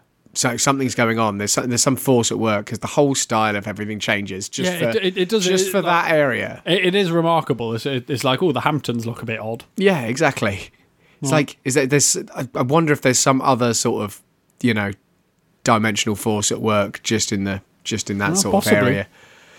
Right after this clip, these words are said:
Speaker 1: Uh, worth looking out for.
Speaker 2: Yeah, well, like, I, th-, I think the, like, like, more that we look at that area of the, area of the Tooniverse, the more we're gonna have to keep an eye on it.
Speaker 1: Yeah, and they're, they're more specifically mentioning New York these days,
Speaker 2: Yeah.
Speaker 1: whereas they u-, it used to be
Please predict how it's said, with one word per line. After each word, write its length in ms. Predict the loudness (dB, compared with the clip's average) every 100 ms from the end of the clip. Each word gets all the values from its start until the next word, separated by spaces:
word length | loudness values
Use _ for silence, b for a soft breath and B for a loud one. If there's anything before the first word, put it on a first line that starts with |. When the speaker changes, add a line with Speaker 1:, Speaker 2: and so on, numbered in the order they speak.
| B -2
Speaker 1:
Uh, 320 | 2 2 0 -4 -2
worth 280 | 0 0 -4
looking 240 | -4 -2
out 220 | -2 -2
for. 300 | -6 -8 -8 _ -6
Speaker 2:
Yeah, 300 | -2 -2 -4 _
well, 380 | -2 0 2 2
like, 180 | 2 2
I, 20 |
th-, 140 | 2 0
I 40 |
think 240 | 0 -2 0
the, 240 | 2 2
like, 220 | 0 2
like, 180 | 0 0
more 240 | 2 2
that 180 | 2 2
we 80 | 0
look 320 | 2 0 2
at 300 | 0 0 -2
that 260 | 0 0 0
area 420 | -2 -2 0 -2
of 160 | -2 -2
the, 300 | -2 -2 -4 b b b _ _ _
area 320 | 4 6 6
of 80 | 4
the 60 | 0
Tooniverse, 540 | 2 0 0 -2 -2
the 60 | 0
more 160 | 0 0
we're 60 |
gonna 100 | 0
have 100 | -2 -2
to 100 | -4
keep 160 | -4
an 100 | -4
eye 180 | -2 -2
on 140 | -6
it. 80 | -12 -12 -2
Speaker 1:
Yeah, 220 | 0 2
and 100 | 0
they're, 220 | 0 0
they're 140 | -2 2
more 200 | 2 0
specifically 720 | 0 0 2 0 0 0 0
mentioning 460 | 0 -2 -4 -2
New 60 | 0
York 480 | 0 0 -2 -4 -8
these 220 | -8 -8
days, 440 | -8 -10 -8 -8 -2
Speaker 2:
Yeah. 60 | 0
Speaker 1:
whereas 200 | 2 2
they 100 | 0
u-, 200 | 2 2
it 120 | 2
used 320 | 2 2 2 0
to 80 |
be 420 | 0 0 0 -4